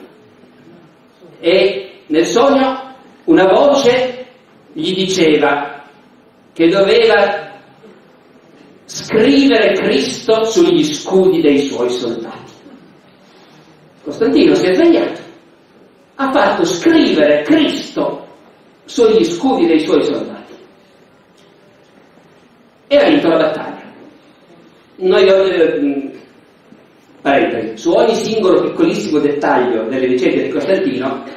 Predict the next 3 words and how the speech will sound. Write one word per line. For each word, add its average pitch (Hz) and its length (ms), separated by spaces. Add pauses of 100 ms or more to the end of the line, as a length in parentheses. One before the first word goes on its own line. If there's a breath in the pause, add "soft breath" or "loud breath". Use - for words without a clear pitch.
esistono - 880
innumerevoli 165 800
studi. - 440